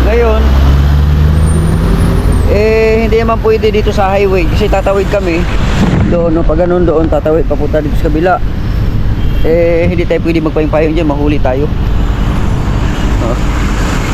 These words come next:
May ulan pa rin, mga ka-jokes, tuloy-tuloy pa rin ang ulan. Yung isang raincoat, ah, kay Kian na lang yun. Tapos bibili na lang ako ng plastic. Oh.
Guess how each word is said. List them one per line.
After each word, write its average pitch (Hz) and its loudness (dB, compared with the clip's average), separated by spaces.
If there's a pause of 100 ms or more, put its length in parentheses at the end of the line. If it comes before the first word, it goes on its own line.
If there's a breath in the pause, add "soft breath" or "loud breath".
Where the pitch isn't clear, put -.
May 165 -2
ulan 190 -2
pa 190 -4
rin, 180 -4
mga 180 -4
ka-jokes, 175 -4
tuloy-tuloy 160 -2
pa 165 -2
rin 165 -2
ang 165 -2
ulan. 160 -2 (1080)
Yung 180 0
isang 202 -2
raincoat, 196 -2 (1500)
ah, 143 -2
kay 151 -2
Kian 165 0
na 165 -2
lang 165 0
yun. 156 -2
Tapos 151 -2
bibili 175 -2
na 185 -2
lang 180 -2
ako 180 -2
ng 175 -2
plastic. - -2 (1600)
Oh. 113 -2